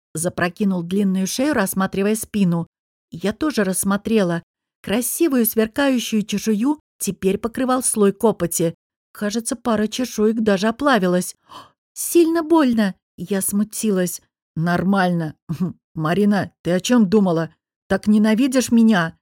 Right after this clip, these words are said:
Жалобный взгляд дракона нужно было видеть. "Я о полетах думала, честное слово". Я даже немного смутилась. Несмотря на раздражение, которое Дрейв во мне вызывал,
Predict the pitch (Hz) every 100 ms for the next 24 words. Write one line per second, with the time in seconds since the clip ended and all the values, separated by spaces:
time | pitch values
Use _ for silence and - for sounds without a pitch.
0 | _ _ _ - 165 196 240 254 226 226
1 | 214 214 233 202 220 220 - 311 254 175
2 | 196 285 - 254 202 185 185 175 175 170
3 | 160 - - _ _ _ _ _ 285 294
4 | 277 285 285 285 262 226 214 240 226 208
5 | 190 185 _ - 339 320 302 302 - 254
6 | 226 190 180 - _ _ _ - 185 208
7 | 220 226 233 240 226 214 214 233 233 233
8 | 190 170 - _ _ _ _ 190 214 -
9 | 233 247 247 240 233 220 226 247 294 320
10 | 240 190 - _ - - 220 196 208 202
11 | 170 190 202 196 180 190 202 175 170